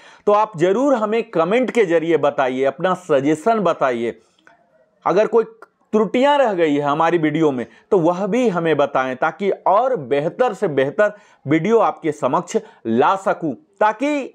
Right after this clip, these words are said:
इस स्पर्श टीम तक भी यह बात पहुंच सके कि हमारे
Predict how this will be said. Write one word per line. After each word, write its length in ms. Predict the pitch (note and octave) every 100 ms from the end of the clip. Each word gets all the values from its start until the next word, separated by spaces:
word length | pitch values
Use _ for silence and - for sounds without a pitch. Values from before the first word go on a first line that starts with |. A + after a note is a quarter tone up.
| _
इस 260 | B3 B3 -
स्पर्श 720 | - F#3+ - - B3 C4+ - A3+ -
टीम 360 | A3+ B3+ A3+ A#2+ _ _
तक 220 | A3 A3+
भी 140 | A#3+ G3+
यह 240 | D#3+ E3+
बात 320 | D3+ D3+ F#3+ - _ _ _
पहुंच 280 | F3 E3+ B3
सके 340 | - F3+ F#3 F#3+
कि 140 | G#3
हमारे 420 | F#3+ F#3+ A3+ C4+